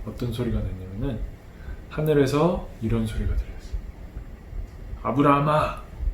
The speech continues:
내 아들, 어, 내 아이, 그 이삭에게 손을 대지 말아라." 이렇게 말씀이 들렸어요.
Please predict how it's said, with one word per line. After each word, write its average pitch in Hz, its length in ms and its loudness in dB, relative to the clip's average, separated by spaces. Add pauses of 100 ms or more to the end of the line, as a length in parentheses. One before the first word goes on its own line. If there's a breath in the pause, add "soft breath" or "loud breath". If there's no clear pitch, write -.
(1120)
내 127 220 10
아들, 131 640 6 (1120)
어, 98 280 -8
내 131 280 6
아이, 110 380 4 (720)
그 120 220 6
이삭에게 117 760 2 (240)
손을 131 400 0
대지 110 280 0
말아라." 110 580 0 (1400)
이렇게 - 280 -6
말씀이 95 380 -6 (580)
들렸어요. - 480 -4